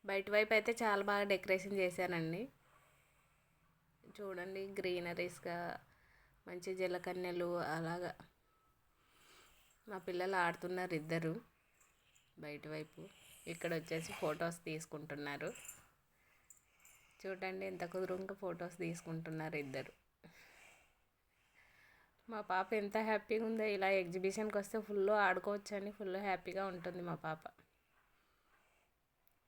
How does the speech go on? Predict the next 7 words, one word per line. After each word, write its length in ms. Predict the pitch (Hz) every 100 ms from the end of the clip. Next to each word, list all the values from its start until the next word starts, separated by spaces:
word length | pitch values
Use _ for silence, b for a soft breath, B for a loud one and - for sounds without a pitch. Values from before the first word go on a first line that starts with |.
| _
ఇక్కడ 280 | 185 190 202
వచ్చేసి 360 | 196 - 202 220
మా 120 | 196
ఆయన 300 | 180 180 180
అందరికి 540 | 185 214 190 175 175
హాయ్ 180 | 180 175 175
చెప్తున్నారు. 680 | 170 - 151 151 151 190